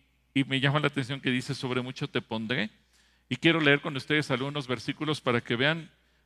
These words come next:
Deuteronomio veintinueve nueve. Fíjense lo que dice Deuteronomio, Deuteronomio veintinueve nueve.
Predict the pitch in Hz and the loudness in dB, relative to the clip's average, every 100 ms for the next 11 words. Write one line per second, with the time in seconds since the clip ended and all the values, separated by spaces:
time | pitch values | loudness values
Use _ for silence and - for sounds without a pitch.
0 | - 147 - 151 151 160 170 165 139 135 | 0 0 2 0 0 0 -2 -2 -2 0
1 | 135 135 147 156 143 135 156 139 104 - | -2 -2 -2 0 0 -2 -2 -2 -4 -2
2 | 180 170 147 - 147 165 160 123 113 127 | -2 0 -2 2 0 0 0 0 0 -4
3 | 143 156 - 127 127 135 123 135 156 151 | -4 -6 -2 -2 0 -2 -2 -4 -4 -2
4 | 127 120 123 143 147 127 170 160 | -4 -4 -4 0 0 0 0 0